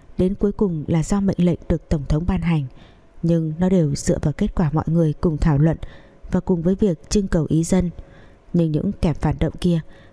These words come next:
mặc kệ sự thật thế nào, cũng chỉ muốn lợi dụng sơ hở. Những người này thực sự khốn nạn.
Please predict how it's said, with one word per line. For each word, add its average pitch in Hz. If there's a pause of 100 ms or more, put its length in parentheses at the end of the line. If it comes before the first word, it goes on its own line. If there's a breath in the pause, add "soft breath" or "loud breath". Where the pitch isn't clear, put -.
(140 loud breath)
mặc 190
kệ 190
sự 214
thật 170
thế 185
nào, 175 (420 loud breath)
cũng 208
chỉ 175
muốn 147
lợi 185
dụng -
sơ -
hở. 160 (720 loud breath)
Những 175
người 170
này 139
thực 156
sự -
khốn 170
nạn. 196